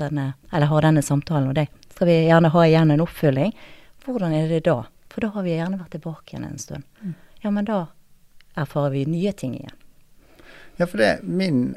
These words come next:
Speaker 2: erfaring, eh, er at vi får veldig godt til sånne f-, møter der det er en sånn veldig forretningsmessig preg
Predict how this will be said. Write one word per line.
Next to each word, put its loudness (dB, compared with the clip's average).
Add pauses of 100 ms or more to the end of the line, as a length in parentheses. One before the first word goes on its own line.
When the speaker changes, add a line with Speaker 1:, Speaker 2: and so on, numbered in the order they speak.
Speaker 2:
erfaring, -2
eh, -6 (160)
er 2
at -10
vi -6
får 0 (160)
veldig -2
godt -4
til 0
sånne 0 (180)
f-, -8 (180)
møter 4
der 2
det 4
er 2
en 0
sånn 2
veldig 4 (360)
forretningsmessig -4
preg -4